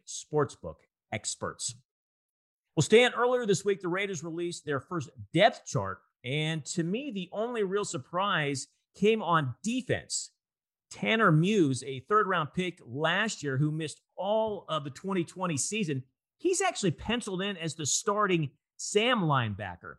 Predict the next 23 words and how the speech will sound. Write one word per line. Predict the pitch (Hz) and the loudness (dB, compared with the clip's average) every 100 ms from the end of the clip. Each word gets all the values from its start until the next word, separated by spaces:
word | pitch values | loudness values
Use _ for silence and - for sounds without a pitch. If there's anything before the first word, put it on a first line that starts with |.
| _ | _
I | 110 | -8
mean, | 131 | -2
there | 143 | 0
was | 156 156 | 0 0
so | 226 226 | 0 0
much | 226 - | -2 -6
talk | - 202 208 | -10 -8 -4
in | |
the | 160 | -2
offseason | 165 175 185 175 160 | 0 0 -2 -6 -2
about | 139 131 | 0 0
what | 151 151 | -2 -10
Muse's | 143 156 123 - | -6 -6 -6 -8
future | 190 202 202 | -4 -2 -2
was | 185 190 175 | 2 2 0
with | 175 | -4
the | 170 | -4
Raiders, | 175 180 175 143 | -2 -2 -4 -8
and | 147 | -6
now | 185 190 | -6 -4
here | 175 156 | -6 -4
he | 160 | -2
is | 185 151 | 0 -2